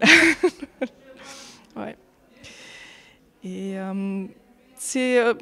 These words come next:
dans ce temps-là, euh, c'est souvent qu'on est éloigné. On n'a pas toujours la possibilité de travailler avec les personnes, euh, face à face. Euh, mais il y a un lien qui peut aussi, euh, aller à travers du globe.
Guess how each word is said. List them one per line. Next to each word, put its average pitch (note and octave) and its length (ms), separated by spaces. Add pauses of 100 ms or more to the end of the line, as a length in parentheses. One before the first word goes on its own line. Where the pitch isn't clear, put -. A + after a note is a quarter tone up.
(360)
dans A#3 140
ce B3+ 160
temps-là, A#3 880
euh, - 300
c'est - 220
souvent A#3 420
qu'on A3 220
est G3 120
éloigné. G3 560
On G3 120
n'a G3+ 160
pas B3 200
toujours B3 440
la G#3+ 120
possibilité G#3 640
de G#3 80
travailler G3+ 680
avec F#3+ 300
les G3+ 80
personnes, G#3 560
euh, F3+ 260
face - 260
à F#3+ 40
face. - 340 (1160)
Euh, G#3+ 540 (320)
mais G#3+ 580
il A#3+ 60
y A#3 80
a A3+ 100
un A3+ 120
lien A#3 420
qui - 180
peut C4 340
aussi, A#3+ 600
euh, F#3+ 180
aller F#3+ 320
à G3 100
travers F#3+ 360
du G#3+ 120
globe. - 260